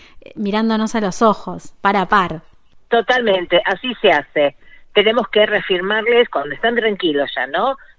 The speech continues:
Speaker 2: Que el enojo es normal, que todos nos enojamos, pero que tenemos que aprender a manejar ese enojo. Que ellos tienen todo el derecho del mundo de enojarse, pero eso no quiere decir que puedan tratar mal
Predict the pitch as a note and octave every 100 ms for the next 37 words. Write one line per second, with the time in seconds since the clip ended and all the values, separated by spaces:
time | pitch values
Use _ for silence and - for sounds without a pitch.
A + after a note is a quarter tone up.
0 | - D3+ D3 D3+ D3+ D3 D3 F#3 B3+ D4+
1 | C#4 C#4 B3+ E3 D3+ D#3+ D#3 D3 - D#3
2 | F#3+ - B3+ A#3+ D4 G#3 D#3+ D3 D#3 G3
3 | D#3 C#3 C#3 C#3+ G#3+ F#3+ D3 C#3+ - D3
4 | - D3+ - C#3+ C#3+ C3 - C3 - -
5 | - - F#3+ C4 A3+ A3 G#3+ G#3 - F#4
6 | F4+ C#4+ G#3 G#3+ A3 F#3 G#3 C4+ B3 F3+
7 | D3+ - C3 - C#3 A#2+ D3 D#3+ E3+ F3+
8 | A3 - G#3 B3 B3 A#3 - F3+ F3 E3+
9 | - G#3 A3+ G#3 A3+ D#4+